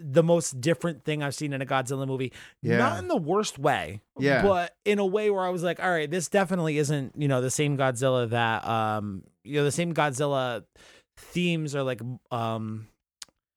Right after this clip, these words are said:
Speaker 1: this isn't the same Godzilla aesthetic that
Speaker 2: It's
Speaker 1: I appreciated
Speaker 2: shifting
Speaker 1: from
Speaker 2: gears
Speaker 1: these
Speaker 2: for sure,
Speaker 1: early
Speaker 2: yeah.
Speaker 1: movies." So when I read that the producer for this movie,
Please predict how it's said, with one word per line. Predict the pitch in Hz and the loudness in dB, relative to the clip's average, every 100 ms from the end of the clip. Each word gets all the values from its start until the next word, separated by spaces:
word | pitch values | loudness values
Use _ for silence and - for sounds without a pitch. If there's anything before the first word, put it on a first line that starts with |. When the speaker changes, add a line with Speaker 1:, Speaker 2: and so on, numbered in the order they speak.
| _ _ _ _ | _ _ _ _
Speaker 1:
this | - | -4
isn't | 214 190 | -2 -2
the | |
same | 151 180 175 | -4 -2 -2
Godzilla | 156 147 147 139 | -2 0 0 -2
aesthetic | - - - 151 117 95 - - | -4 -8 0 2 2 -2 -10 -2
that | 135 | 4
Speaker 2:
It's | 113 107 | 4 2
Speaker 1:
I | |
appreciated | - 127 185 123 | 0 4 4 4
Speaker 2:
shifting | 131 117 | 2 2
Speaker 1:
from | 131 | 2
Speaker 2:
gears | 135 104 | 2 0
Speaker 1:
these | 104 | -4
Speaker 2:
for | 107 | -6
sure, | 113 123 | -2 0
Speaker 1:
early | 113 107 | 0 0
Speaker 2:
yeah. | 107 80 | -2 -4
Speaker 1:
movies." | 67 92 - - _ | -8 -12 -20 -20 _
So | - 165 156 147 147 _ | -2 0 2 0 -4 _
when | 135 135 151 147 143 139 _ - | -6 0 0 0 -4 -10 _ -6
I | 156 180 | -4 -4
read | 160 147 170 170 117 117 - 131 | -6 -6 -2 0 -2 -4 -12 -8
that | 120 127 117 113 - _ - | 0 2 2 -2 -6 _ -6
the | 123 120 | -2 -2
producer | - 123 127 160 - 123 120 | 0 -2 2 0 2 2 2
for | - | 0
this | 127 123 - | 0 0 -2
movie, | 123 113 107 101 90 | -2 -2 -2 -6 -8